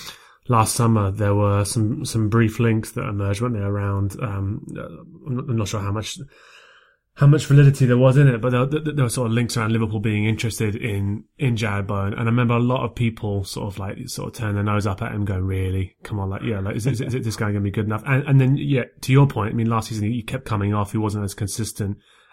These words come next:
uh, and it only took maybe, like, ten or so games in, into the season, and you go, "Oh, right, yeah." <laughs> Like, the, the, you, you, you just watch him play, and you go, "Oh, yeah, that makes perfect sense," in terms of sort of a,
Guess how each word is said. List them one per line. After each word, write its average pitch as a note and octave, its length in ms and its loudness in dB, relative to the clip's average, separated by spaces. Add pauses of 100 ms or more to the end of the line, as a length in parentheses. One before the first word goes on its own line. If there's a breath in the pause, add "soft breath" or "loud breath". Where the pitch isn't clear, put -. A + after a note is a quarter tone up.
(120)
uh, G2 220 -4
and B2 100 2
it D3+ 80 0
only C3 220 6
took A2 320 -4
maybe, G2+ 140 -2
like, F#2 200 -8 (540 loud breath)
ten B2 180 2
or A#2+ 80 0
so B2 200 0
games B2+ 280 0
in, C3+ 100 0
into A#2+ 160 -2
the A2+ 80 -2
season, B2+ 300 0
and B2 120 0
you A2+ 80 0
go, B2 100 -4
"Oh, B2+ 140 2
right, A#2+ 360 -2
yeah." A2 360 -2
<laughs> - 460 -6
Like, B2+ 140 -2
the, C#3 140 4
the, C#3 200 2
you, C#3+ 200 0
you, B2+ 140 2
you B2+ 220 -2
just A#2 220 -2
watch B2+ 300 -2
him A#2 200 0
play, G#2 460 -4
and A#2 100 -4
you A2+ 120 0
go, C#3 40 -4
"Oh, D#3 180 4
yeah, C#3+ 160 4
that A#2+ 120 -2
makes A2+ 160 -4
perfect C3+ 320 -2
sense," F#2 300 -10
in G2+ 100 -4
terms G2 220 -6
of G2 120 -2
sort A2 140 -6
of G#2 100 -4
a, F#2+ 280 -6